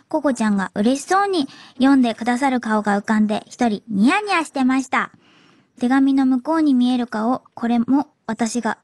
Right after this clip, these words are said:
手紙が好きな理由の一つです。今回も喜んでいただけたら幸いです。最後になりますが、いつもココちゃんのことを応援しています。体にはくれぐれも気をつけて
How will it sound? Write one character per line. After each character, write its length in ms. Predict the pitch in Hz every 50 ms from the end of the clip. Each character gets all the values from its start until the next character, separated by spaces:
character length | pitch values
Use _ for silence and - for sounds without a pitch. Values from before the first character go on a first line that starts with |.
| _ _
手 100 | - 226
紙 280 | 226 269 262 262 269 254
が 120 | 269 269
好 120 | - - -
き 120 | - 269
な 140 | 240 190 -
理 140 | - 185 190
由 140 | 226 262 277
の 160 | 285 285 277
一 180 | 254 - 349 349
つ 140 | - 339
で 160 | 269 247 226 214
す。 120 | - - - - - - - - _ -
今 180 | 269 269 262
回 220 | 233 247 226 214 202
も 220 | 202 185 - _ -
喜 120 | 190 202 196 233 247 247 285
ん 140 | 285 269 240
で 180 | 226 208 -
い 60 | 214 -
た 120 | 254 262
だ 140 | 269 311 294
け 100 | 359 359
た 140 | - 415 415
ら 100 | 403 349
幸 400 | - 247 233 233 220 214 208 202
い 80 | 196
で 180 | 185 185 180 175
す。 160 | - - - _ _ _ _ - - _ _
最 240 | - 311 311 302
後 120 | 269 269 254
に 100 | 233 220
な 140 | 220 214 214
り 100 | 226 233
ま 160 | 240 254 269
す 140 | - 247 233
が、 180 | 262 269 - _ _ -
い 60 | 233
つ 140 | - 240 233
も 140 | 220 220
コ 120 | - - 240
コ 140 | - 262 247
ち 80 | -
ゃ 80 | 233 226
ん 60 | 220
の 80 | 220 220
こ 120 | - 233
と 200 | - - 302 269
を 120 | - 202
応 80 | 202 214
援 180 | 220 226 240 233
し 40 |
て 160 | - - 269 269
い 60 | 262
ま 240 | 262 269 285 294 285
す。 80 | - - - - _ -
体 340 | - 233 226 240 233 254 254
に 140 | 254 254 254
は 160 | 214 208 -
く 120 | - - 208
れ 120 | 214 214
ぐ 80 | 214 226
れ 140 | 233 233
も 140 | 220 214 208
気 120 | - - 220
を 100 | 226 220
つ 140 | - -
け 140 | - 233 220
て 180 | - - -